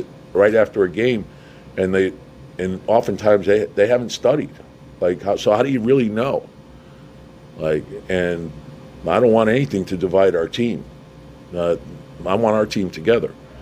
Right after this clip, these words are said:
That's how you win. You win as a team. You lose as a team, right? So when I see, like, stuff where being written or people talking about this, that, and,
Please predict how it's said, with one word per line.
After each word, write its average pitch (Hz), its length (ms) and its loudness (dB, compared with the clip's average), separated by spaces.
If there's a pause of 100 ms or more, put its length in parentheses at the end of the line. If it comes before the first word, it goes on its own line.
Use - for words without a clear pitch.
(200)
That's 98 180 0
how 107 100 4
you 98 140 4
win. 95 280 -2
You 80 100 -8
win 104 200 0
as 82 180 -2
a 80 40 -12
team. 78 300 -10 (180)
You 87 140 -6
lose 107 260 0
as 85 140 0
a 80 60 -10
team, 76 340 -8 (680)
right? 80 320 2 (340)
So 80 440 2 (720)
when 85 260 0
I 95 120 2
see, 104 260 -2 (300)
like, 90 200 0
stuff - 400 2
where 90 180 2 (280)
being 95 260 0
written 104 360 0
or 82 200 -4 (380)
people 110 240 -2
talking 101 380 2
about 92 260 0
this, 104 240 0
that, 101 400 0 (680)
and, 87 380 -6